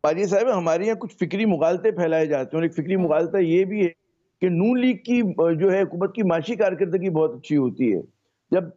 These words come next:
Speaker 1: दो हज़ार सत्रह में इनकी हुकूमत खत्म हुई, मतलब दो हज़ार अठारह के इंतखाबात हुए, उस वक्त record जो है current account deficit छोड़ के गए थे ये लोग, और उसकी वजह से जाहिर है कि जो, अ,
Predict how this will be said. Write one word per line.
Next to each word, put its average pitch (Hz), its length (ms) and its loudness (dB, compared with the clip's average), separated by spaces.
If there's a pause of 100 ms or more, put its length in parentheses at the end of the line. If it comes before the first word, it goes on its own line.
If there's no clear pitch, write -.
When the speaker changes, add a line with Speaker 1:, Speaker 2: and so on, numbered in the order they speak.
Speaker 1:
दो 175 180 2
हज़ार 196 240 2
सत्रह 190 340 -2
में 196 140 -2
इनकी 180 160 -2
हुकूमत 180 320 -2
खत्म 190 260 -2
हुई, 170 280 2
मतलब 156 340 0
दो 156 160 2
हज़ार 156 140 2
अठारह 147 280 2
के 156 100 -6
इंतखाबात 139 600 -2
हुए, 143 260 -2 (400)
उस 160 160 -2
वक्त 226 140 0
record 202 480 0
जो 233 100 2
है 214 100 4
current 202 280 -4
account 196 280 -2
deficit 170 440 -2
छोड़ 170 200 2
के 175 140 0
गए 147 180 2
थे 139 200 -2
ये 117 60 2
लोग, 101 220 -2 (520)
और 185 120 0
उसकी 190 260 -12
वजह 202 260 0
से 233 180 -4
जाहिर 196 200 2
है 214 60 0
कि 214 180 0
जो, 202 200 2
अ, 196 80 -4